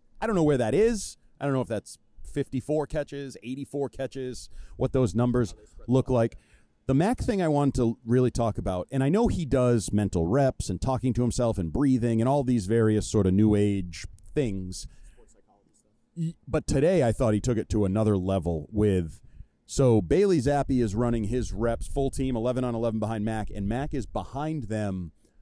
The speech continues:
Speaker 1: really looking sort of like Peyton Manning, like the histrionics of the pointing and the gesturing and the signaling and the talking to himself, mumbling, calling out signals. Like, if you didn't think,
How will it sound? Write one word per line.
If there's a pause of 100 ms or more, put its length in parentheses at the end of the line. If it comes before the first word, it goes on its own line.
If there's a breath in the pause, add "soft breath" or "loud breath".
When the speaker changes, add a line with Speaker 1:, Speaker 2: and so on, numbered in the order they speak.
(340 soft breath)
Speaker 1:
really
looking
sort
of
like
Peyton
Manning, (100)
like
the
histrionics
of
the
pointing
and
the
gesturing
and
the
signaling
and
the (180 loud breath)
talking
to
himself,
mumbling,
calling
out
signals. (160 soft breath)
Like,
if
you
didn't
think,